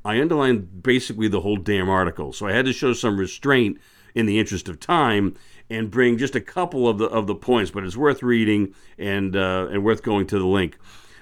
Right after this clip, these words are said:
Uh, Nebraska Furniture Mart Chairman Irv Blumkin was interviewed. Uh, they are, they were bought by Berkshire Hathaway, Warren Buffett's company, years ago. Uh, uh, and he reports the price of one shipping container,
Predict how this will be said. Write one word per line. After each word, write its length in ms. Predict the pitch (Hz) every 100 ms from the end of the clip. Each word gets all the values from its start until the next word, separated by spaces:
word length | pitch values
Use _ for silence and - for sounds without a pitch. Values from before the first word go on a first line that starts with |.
| -
Uh, 240 | 104 101
Nebraska 520 | 110 98 139 170 - 143
Furniture 440 | 147 143 143 143
Mart 240 | 135 131
Chairman 340 | - 135 120 120
Irv 260 | 117 117
Blumkin 500 | 90 107 117 117 131
was 160 | 127 120
interviewed. 500 | 131 127 131 135 131 - - -
Uh, 460 | - 92 95 95 90
they 400 | 87 113 117 120
are, 340 | 101 104 98
they 140 | 101 120
were 140 | 117
bought 320 | 90 113 104
by 240 | 104 95 95
Berkshire 460 | 85 107 - 110
Hathaway, 420 | 101 104 107 104 101
Warren 340 | 95 98 90
Buffett's 340 | 98 95 95
company, 300 | - 101 98
years 400 | 90 87 104 104
ago. 400 | 113 113 113 113 - - - _ -
Uh, 240 | 101 95 87 -
uh, 40 |
and 220 | 98 95
he 120 | 113 170
reports 500 | 139 120 123 113 -
the 80 | 95
price 320 | 143 170 156
of 80 | 123
one 200 | 151 160
shipping 360 | - 147 123
container, 640 | 107 95 104 98 95 92